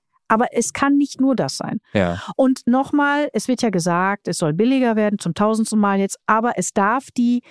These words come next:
Speaker 1: Verkehrssicherheit nicht drunter leiden. Und
Speaker 2: Mhm.
Speaker 1: bei allem, was ich da höre,
Speaker 2: Mhm.
Speaker 1: außer vielleicht die abgespeckten Theoriefragen,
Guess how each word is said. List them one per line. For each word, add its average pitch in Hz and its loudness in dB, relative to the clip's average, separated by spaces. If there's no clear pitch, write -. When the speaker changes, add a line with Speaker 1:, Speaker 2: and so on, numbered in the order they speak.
Speaker 1:
Verkehrssicherheit 240 0
nicht 208 -2
drunter 202 2
leiden. 165 -2
Und 202 2
Speaker 2:
Mhm. 208 0
Speaker 1:
bei 466 2
allem, 415 0
was 302 0
ich - -6
da 247 2
höre, 220 0
Speaker 2:
Mhm. 95 -8
Speaker 1:
außer 330 0
vielleicht 277 -2
die - -2
abgespeckten - -2
Theoriefragen, 202 0